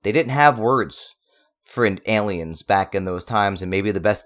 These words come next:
word that they can use in their religious thematic thoughts was angels. But anyway,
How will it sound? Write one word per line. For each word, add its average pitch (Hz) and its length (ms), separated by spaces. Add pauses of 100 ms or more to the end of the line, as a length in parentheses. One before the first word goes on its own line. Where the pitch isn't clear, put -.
(100)
word 110 280
that 95 100
they 98 120
can 92 220
use 113 400
in 98 140
their 101 200
religious 98 500
thematic 98 520
thoughts 104 480
was 90 400
angels. 90 400 (160)
But 156 80
anyway, 139 240